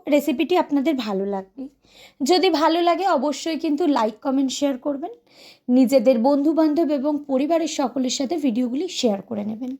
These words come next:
আর যারা যারা এখনও পর্যন্ত চ্যানেলটি সাবস্ক্রাইব করেননি তাদের কাছে রিকোয়েস্ট করব, প্লিজ চ্যানেলটি সাবস্ক্রাইব করে নিয়ে পাশে থাকা বেল বাটনটি প্রেস করে দেবেন। তাহলেই কিন্তু প্রথম নোটিফিকেশন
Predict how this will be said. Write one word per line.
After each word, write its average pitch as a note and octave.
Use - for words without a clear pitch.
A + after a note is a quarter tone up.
আর E4
যারা A3+
যারা F4
এখনও E4
পর্যন্ত F4+
চ্যানেলটি A#3+
সাবস্ক্রাইব E4+
করেননি C#4+
তাদের A3
কাছে -
রিকোয়েস্ট A#3+
করব, F4+
প্লিজ G4
চ্যানেলটি D4
সাবস্ক্রাইব D4
করে C#4+
নিয়ে C4
পাশে D#4
থাকা F4+
বেল A3+
বাটনটি C4
প্রেস A3+
করে A3
দেবেন। A3
তাহলেই B3+
কিন্তু F4
প্রথম D#4+
নোটিফিকেশন E4+